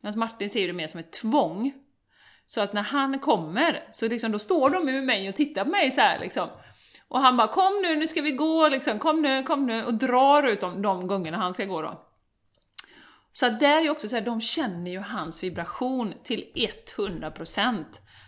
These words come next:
Att det här är, han tycker inte det är roligt. Eh, <laughs> så. Och då, då hörde jag på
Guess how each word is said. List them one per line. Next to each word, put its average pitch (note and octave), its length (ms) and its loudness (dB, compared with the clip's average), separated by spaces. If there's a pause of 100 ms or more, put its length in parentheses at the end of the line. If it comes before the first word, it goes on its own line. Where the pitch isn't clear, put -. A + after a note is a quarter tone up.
(120)
Att G3+ 140 -4
det G#3+ 60 -2
här G#3+ 600 0
är, E3+ 500 -2
han F#3+ 140 -8
tycker - 360 -10
inte F#3 160 -8
det D#3 80 -6
är D#3 80 -6
roligt. F3 420 -8 (520)
Eh, G3 280 2 (320)
<laughs> - 280 -14
så. - 420 -4 (540)
Och B3+ 160 2
då, B3 340 4 (800)
då A3 400 0 (760)
hörde A#3+ 320 4
jag F3+ 220 -2
på F#3 360 -2